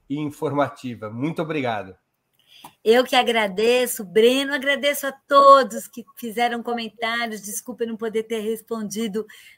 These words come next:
Speaker 2: todas as perguntas, mas é muito legal ficar com gosto de quero mais.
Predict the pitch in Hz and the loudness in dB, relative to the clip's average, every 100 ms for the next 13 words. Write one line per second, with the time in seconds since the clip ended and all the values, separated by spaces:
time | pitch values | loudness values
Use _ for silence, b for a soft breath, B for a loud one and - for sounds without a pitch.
0 | _ 247 240 226 202 220 214 214 185 208 | _ 0 2 0 -2 -6 -4 -8 -6 -4
1 | 233 226 233 226 220 b b _ 214 226 | -4 -4 -4 -6 -6 b b _ -6 0
2 | 226 226 262 285 302 277 240 202 226 233 | 0 2 0 -2 -2 0 0 2 2 2
3 | 233 226 - 240 240 233 214 226 220 226 | 0 -10 -6 -6 -4 -8 0 0 0 -10
4 | 196 - 226 220 208 175 156 147 - | -12 0 0 2 -2 -4 -6 -12 -16